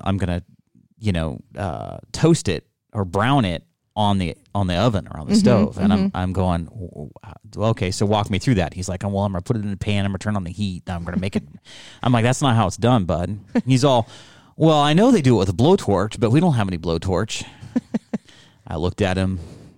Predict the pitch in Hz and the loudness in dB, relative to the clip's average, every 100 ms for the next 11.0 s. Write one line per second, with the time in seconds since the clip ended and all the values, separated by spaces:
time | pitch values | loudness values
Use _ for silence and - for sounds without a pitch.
0 | _ _ 98 95 95 87 90 95 85 85 | _ _ _ -4 -2 -4 -4 -4 -4 -2
1 | 92 92 87 87 - - 95 90 90 90 | -2 0 0 -2 -4 -6 -4 -2 0 0
2 | 90 98 82 82 82 95 85 78 90 107 | 0 -2 -4 -6 -4 -2 -2 -4 -2 -2
3 | 110 - 85 98 - 82 - 113 120 123 | -2 -4 -4 -4 -4 -6 -4 -2 0 0
4 | 123 110 110 101 - 117 101 82 - - | 0 0 0 -2 -2 -2 -2 -6 -12 -14
5 | - - - 143 101 101 160 320 330 - | -18 -2 0 2 2 4 4 4 0 -8
6 | 220 - 285 - 262 - 220 285 208 135 | -12 -8 -6 -4 -4 4 6 6 4 2
7 | 147 208 262 311 311 294 - 202 - - | 4 6 6 6 4 2 -4 -6 -10 -8
8 | 220 - - 202 - - - 117 - 131 | -6 -6 -6 -8 -12 -14 -20 -10 0 0
9 | 113 135 123 147 156 131 131 123 117 147 | 4 4 6 4 6 4 4 2 2 2
10 | 180 143 117 - 131 127 123 120 120 110 | 4 4 2 0 -2 0 2 4 2 0